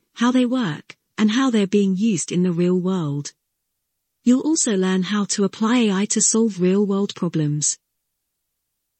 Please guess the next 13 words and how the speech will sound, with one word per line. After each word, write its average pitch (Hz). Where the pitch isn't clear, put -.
Second, 180
studying 277
an 190
A 202
I 220
course 160
will 190
make 196
you 196
more 226
marketable 208
to -
employers. 170